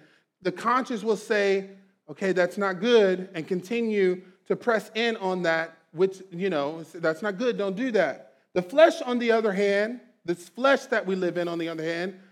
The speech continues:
will jump at it. When it comes to sin, the flesh will tell you, "Do it. Go do it. You will love it. It's gonna be pleasing. It's gonna be gratifying. It's gonna be, man, just go do it. You gotta commit to it. Do it, do it, do it." And it will begin to resist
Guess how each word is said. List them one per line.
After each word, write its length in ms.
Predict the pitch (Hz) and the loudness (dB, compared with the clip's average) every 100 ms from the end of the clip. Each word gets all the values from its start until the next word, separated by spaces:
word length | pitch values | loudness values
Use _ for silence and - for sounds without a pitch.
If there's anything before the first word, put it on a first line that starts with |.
| _ _ - | _ _ -2
will 120 | 170 | -2
jump 420 | 135 156 247 233 - | 0 0 0 0 2
at 180 | 214 202 | 2 2
it. 140 | 180 | 0
When 160 | 165 185 | 0 0
it 80 | 185 | -2
comes 280 | 233 247 - | -2 -4 -4
to 120 | 220 | -8
sin, 460 | - 247 254 277 - _ - | -4 -4 -2 -4 -8 _ -10
the 100 | 165 | -2
flesh 300 | 254 262 - | 2 2 2
will 100 | 202 | -4
tell 240 | - 262 | 2 2
you, 140 | 220 151 - | 2 -2 4
"Do 220 | 285 285 | 8 10
it. 200 | 202 - - _ _ _ _ - | 8 2 -18 _ _ _ _ -2
Go 100 | 220 | 2
do 240 | 185 339 | 6 6
it. 140 | 339 - - _ _ _ | 6 2 -12 _ _ _
You 160 | 180 240 | 0 6
will 160 | 202 | 6
love 280 | 180 254 359 | 6 2 2
it. 140 | 349 302 - _ _ - | 0 -6 -16 _ _ -8
It's 80 | 180 | -2
gonna 160 | 220 | 2
be 80 | - | 2
pleasing. 640 | - 339 339 302 339 320 - _ | 2 4 4 4 2 0 -8 _
It's 100 | - | 0
gonna 140 | 208 | 0
be 60 | 196 | 2
gratifying. 800 | 214 311 302 - 285 285 277 269 - - | 6 6 6 4 4 4 2 -4 -10 -8
It's 140 | 196 | -4
gonna 180 | 185 247 | 0 2
be, 140 | 208 202 | 0 0
man, 240 | 233 226 | 0 0
just 220 | 226 185 | -2 2
go 160 | 240 269 | 4 4
do 180 | 262 262 | 4 0
it. 80 | |
You 60 | 196 | 2
gotta 180 | 220 226 | 2 2
commit 340 | 220 247 277 | 2 2 2
to 160 | - 254 | 2 4
it. 100 | 185 | 4
Do 160 | 247 285 | 4 4
it, 100 | 214 | 2
do 140 | 269 | 0
it, 80 | 254 | 2
do 160 | 320 | 2
it." 200 | 320 - - _ _ _ _ _ _ _ _ _ | 2 0 -8 _ _ _ _ _ _ _ _ _
And 100 | 180 | -2
it 40 | 214 | 2
will 120 | 214 | 2
begin 500 | 208 165 254 339 330 | 2 0 2 4 2
to 260 | - 285 247 | 0 -2 -2
resist 920 | 220 190 156 175 330 302 - - - | -2 -4 -6 -2 0 0 -2 -14 -20